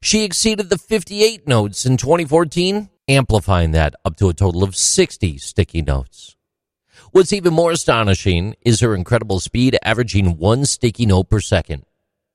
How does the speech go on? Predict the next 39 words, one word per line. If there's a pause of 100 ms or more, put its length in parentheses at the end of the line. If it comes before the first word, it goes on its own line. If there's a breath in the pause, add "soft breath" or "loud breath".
(480)
To
qualify
for
this
record, (120)
each (140)
sticky
note
must
be
meticulously
attached
to
the
skin (120)
of
the
face
one (100)
at
a
time. (420 loud breath)
And
after
the
intense
one-minute
effort, (140)
all
notes
must
remain
stuck
to
the
face (200 soft breath)
for
a
minimum